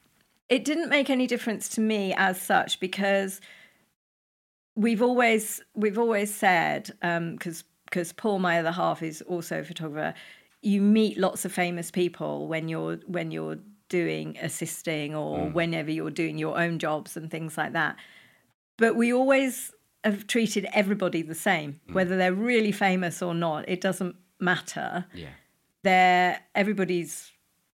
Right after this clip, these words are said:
Speaker 1: underneath it all. <laughs> They're just a human being, aren't
Speaker 2: Yeah,
Speaker 1: they?
Speaker 2: yeah.
Speaker 1: So,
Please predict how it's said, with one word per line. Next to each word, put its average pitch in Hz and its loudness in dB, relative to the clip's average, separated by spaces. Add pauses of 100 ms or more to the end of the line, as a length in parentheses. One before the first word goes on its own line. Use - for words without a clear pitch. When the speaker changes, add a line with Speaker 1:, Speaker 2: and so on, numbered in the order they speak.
(680)
Speaker 1:
underneath 196 2
it 202 2
all. 190 2
<laughs> 196 6
They're 233 6
just 240 0
a 214 2
human 226 2
being, 196 4
aren't 208 4
Speaker 2:
Yeah, 160 2
Speaker 1:
they? 175 0
Speaker 2:
yeah. 127 -4
Speaker 1:
So, 202 4